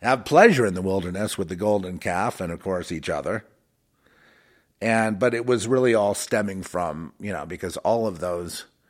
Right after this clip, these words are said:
acts, especially any, you know, sex acts that have nothing to do with marriage or whatever, really sacraments to a different God, to a different way, to a different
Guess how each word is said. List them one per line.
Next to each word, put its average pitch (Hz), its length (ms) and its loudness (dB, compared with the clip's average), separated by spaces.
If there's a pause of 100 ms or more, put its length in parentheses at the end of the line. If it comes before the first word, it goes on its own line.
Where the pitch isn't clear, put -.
(400)
acts, 113 520 0
especially 90 760 -6
any, 90 340 -10
you 90 120 -12
know, 76 160 -10
sex 101 360 -2
acts 85 240 -2
that 78 220 -12
have 82 180 -8
nothing 85 240 -8
to 80 80 -12
do 82 140 -12
with 73 180 -14
marriage 85 300 -6
or 90 60 -10
whatever, 76 340 -10
really 78 400 -12 (420)
sacraments 87 920 -2 (1700)
to 101 340 -2
a 80 80 -8
different 85 460 -10
God, 101 340 0
to 87 100 -6
a 78 40 -8
different 78 360 -12 (360)
way, 80 420 -6
to 73 120 -8
a 71 40 -8
different 78 480 -8